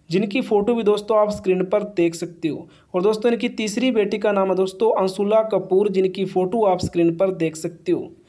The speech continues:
वहीं अगर जी हम बात करें दोस्तों संजय कपूर के बारे में, तो आपकी जानकारी के लिए बताएं दोस्तों, संजय कपूर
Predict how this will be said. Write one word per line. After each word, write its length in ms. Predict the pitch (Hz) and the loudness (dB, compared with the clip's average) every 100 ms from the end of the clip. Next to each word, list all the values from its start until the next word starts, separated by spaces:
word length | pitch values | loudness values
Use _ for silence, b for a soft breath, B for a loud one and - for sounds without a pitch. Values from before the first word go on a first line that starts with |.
| b b b | b b b
वहीं 200 | 170 214 | 0 2
अगर 140 | 240 | 2
जी 120 | 240 254 | 2 2
हम 180 | 240 | 2
बात 240 | 208 208 208 | 2 2 2
करें 200 | 220 220 | 0 2
दोस्तों 380 | 208 202 233 214 | 2 0 0 0
संजय 460 | - 202 202 240 | 0 -2 0 0
कपूर 380 | 240 202 214 233 | 0 -2 -2 -2
के 160 | 220 220 | 0 2
बारे 220 | 190 185 | 2 2
में, 200 | 185 202 | 0 0
तो 80 | 214 | 2
आपकी 300 | 190 - 185 | 2 0 -2
जानकारी 440 | 175 180 190 220 | 0 0 0 -2
के 120 | 226 | 0
लिए 140 | 202 190 | 0 2
बताएं 300 | 175 175 202 | 2 0 0
दोस्तों, 340 | 202 196 214 | -2 -2 -2
संजय 420 | 208 175 165 170 165 | 0 0 2 0 0
कपूर 460 | 175 170 196 220 | -2 -2 -2 -2